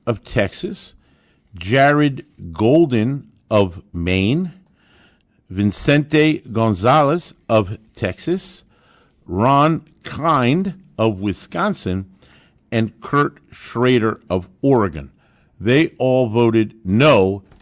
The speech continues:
and voted to defend the Second Amendment,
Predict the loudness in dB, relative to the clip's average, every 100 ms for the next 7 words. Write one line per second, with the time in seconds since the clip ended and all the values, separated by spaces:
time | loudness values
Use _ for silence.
0 | _ -6 -4 0 0 0 -4 -10 _ -6
1 | -4 -4 -8 -14 _ _ -16 -8 -2 0
2 | 0 -2 -14 _ _ _ _ _ -14 -4
3 | -4 -2 -6 -6 -12 -10 -6 -4 -4 -4
4 | -6